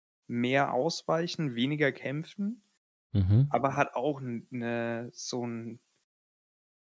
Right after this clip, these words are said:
Speaker 1: Souls-like Style, dass du auch deine Dinger verlierst, nur halt wieder zurück musst, diesen Loop halt wieder hast.
Speaker 2: Geiles
Speaker 1: Und
Speaker 2: Design, aber
Speaker 1: es
Speaker 2: das
Speaker 1: hat ein
Speaker 2: gefällt
Speaker 1: richtig
Speaker 2: mir.
Speaker 1: schönes Design. Es ist wirklich, also zum Zugucken,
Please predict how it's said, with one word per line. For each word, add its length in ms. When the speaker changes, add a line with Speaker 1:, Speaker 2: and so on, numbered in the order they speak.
Speaker 1:
Souls-like 840
Style, 580
dass 160
du 80
auch 140
deine 240
Dinger 280
verlierst, 420
nur 200
halt 140
wieder 180
zurück 300
musst, 240
diesen 200
Loop 260
halt 180
wieder 200
hast. 360
Speaker 2:
Geiles 320
Speaker 1:
Und 60
Speaker 2:
Design, 460
aber 460
Speaker 1:
es 160
Speaker 2:
das 100
Speaker 1:
hat 100
ein 40
Speaker 2:
gefällt 260
Speaker 1:
richtig 220
Speaker 2:
mir. 60
Speaker 1:
schönes 380
Design. 520
Es 80
ist 180
wirklich, 340
also 200
zum 240
Zugucken, 760